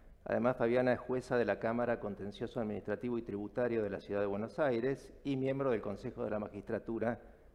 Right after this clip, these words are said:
de la Ciudad. Es profesora adjunta, eh, en cursos, eh, regular, en cursos de grado y de posgrado, es investigadora de la, de la uba y ha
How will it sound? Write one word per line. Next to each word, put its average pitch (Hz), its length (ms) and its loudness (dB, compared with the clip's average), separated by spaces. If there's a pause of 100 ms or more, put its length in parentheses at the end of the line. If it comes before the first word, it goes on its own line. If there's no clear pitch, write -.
(120)
de - 480 -2
la 92 220 -4
Ciudad. 92 280 -6
Es 95 100 -8
profesora 104 500 -4
adjunta, 139 640 0 (1400)
eh, 101 320 -2
en 98 160 -4
cursos, 110 680 -6
eh, 92 380 -6
regular, 127 580 4
en 104 100 -2
cursos 107 320 -4
de 98 120 -2
grado 110 180 2
y 104 60 4
de 95 100 0
posgrado, 139 500 4
es 117 200 -2
investigadora 107 600 2
de 113 120 2
la, 139 100 -2
de 107 240 -4
la 143 100 4
uba 135 400 2
y 104 100 0
ha 117 200 2